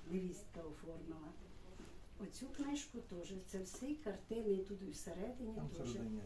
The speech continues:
Speaker 2: репродукція.
Speaker 1: Дуже репродукція гарна, картин. Це вона теж, це невістка. Оце Метелики без крил, я сильна, я щаслива, це син оформляв. А оцих дві,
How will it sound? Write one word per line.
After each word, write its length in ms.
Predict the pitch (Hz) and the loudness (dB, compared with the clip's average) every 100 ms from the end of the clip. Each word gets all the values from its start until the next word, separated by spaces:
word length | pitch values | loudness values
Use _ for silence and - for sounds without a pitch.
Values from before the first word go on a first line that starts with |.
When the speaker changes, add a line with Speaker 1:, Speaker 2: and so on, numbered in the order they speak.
| - | -2
Speaker 2:
репродукція. 640 | 123 127 123 160 165 202 - | -2 0 2 2 2 0 4
Speaker 1:
Дуже 320 | 208 202 202 | 6 8 6
репродукція 720 | 190 202 196 196 - 196 165 160 | 4 0 2 2 2 0 0 2
гарна, 360 | 220 254 247 220 - | 4 4 2 0 -2
картин. 600 | 185 - - 269 311 302 - - - - | -2 -2 2 4 4 2 -4 -10 -8 -6
Це 200 | - 214 | 2 4
вона 240 | 214 196 185 | 8 6 6
теж, 340 | - 156 147 180 | 0 -4 -4 -6
це 160 | - 208 | -2 2
невістка. 560 | 190 165 156 - - 180 - - - - - | 2 2 -2 -4 -6 -6 -8 -8 -8 -6 -2
Оце 400 | 240 - 339 359 - - - - - - - - - - | 0 4 6 4 2 -10 -10 -8 -8 -8 -10 -8 -8 4
Метелики 600 | 208 208 226 208 196 202 | 4 6 4 6 4 4
без 280 | 196 196 - | 4 2 2
крил, 280 | 208 269 311 - - - - | 0 2 2 0 -4 -8 -4
я 240 | 180 202 202 | 2 2 2
сильна, 380 | - 226 202 208 | 0 6 8 8
я 140 | 196 | 6
щаслива, 540 | - 202 - 262 294 240 | 0 -4 -2 0 0 2
це 160 | - 175 | 0 0
син 440 | - 208 214 196 | 0 4 8 6
оформляв. 600 | 185 196 190 185 185 175 175 - - - - - - | 6 2 2 4 2 0 -4 -8 -10 -10 -8 -8 0
А 120 | 202 | 4
оцих 480 | 208 208 320 359 285 | 6 4 4 4 4
дві, 320 | 180 196 180 | 4 6 6